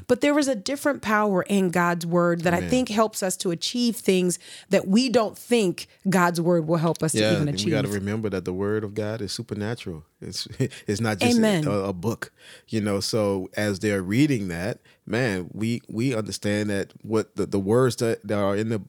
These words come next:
Speaker 2: in the, in the Bible, that
Speaker 1: Amen.
Speaker 2: they're taking that in and it's taking root.
Speaker 1: That's
Speaker 2: You know,
Speaker 1: right.
Speaker 2: it's not just like they're just reading any old book. So it's a supernatural book. And so we need to approach it that way. So our children should be reading it.
Speaker 1: Amen. And I will tell you this, even if you've got little kids, so we've got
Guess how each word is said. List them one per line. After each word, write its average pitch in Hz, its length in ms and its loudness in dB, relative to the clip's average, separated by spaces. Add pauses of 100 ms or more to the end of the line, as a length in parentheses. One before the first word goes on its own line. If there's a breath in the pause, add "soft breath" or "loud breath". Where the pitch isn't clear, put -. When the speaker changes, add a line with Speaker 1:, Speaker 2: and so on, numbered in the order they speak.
Speaker 2:
in 101 120 -2
the, 110 80 0
in 92 100 -4
the 113 60 0
Bible, 113 560 0
that 196 120 -2
Speaker 1:
Amen. 165 440 2
Speaker 2:
they're 139 140 4
taking 160 300 0
that 143 160 4
in 185 340 2
and 147 140 2
it's 143 140 0
taking 170 340 2
root. 233 260 4 (100)
Speaker 1:
That's 196 320 2
Speaker 2:
You 175 200 4
know, 156 80 6
Speaker 1:
right. 151 60 6
Speaker 2:
it's 139 80 -2
not 170 200 2
just 147 180 0
like 143 260 2
they're 131 100 2
just 120 200 -2
reading 131 280 2
any 123 240 2
old 113 200 0
book. 123 300 0
So 127 180 0
it's 110 120 0
a 110 40 -6
supernatural 127 640 -2
book. 123 320 0 (240 loud breath)
And 107 140 -2
so 123 300 2
we 117 180 -2
need 123 200 -2
to 110 80 -2
approach 143 340 0
it 127 80 0
that 104 180 2
way. 98 260 0 (220 loud breath)
So - 160 -2
our 127 100 2
children 156 380 0
should 247 340 -2
be 135 140 2
reading 98 360 -4
it. - 160 -16
Speaker 1:
Amen. 190 440 2
And 202 160 0
I 208 60 2
will 214 120 2
tell 214 200 0
you 240 140 2
this, 170 220 2
even 220 280 0
if 196 120 -2
you've 196 120 0
got 165 200 2
little 190 220 2
kids, 180 300 -2
so 185 140 -4
we've 185 260 0
got 170 340 0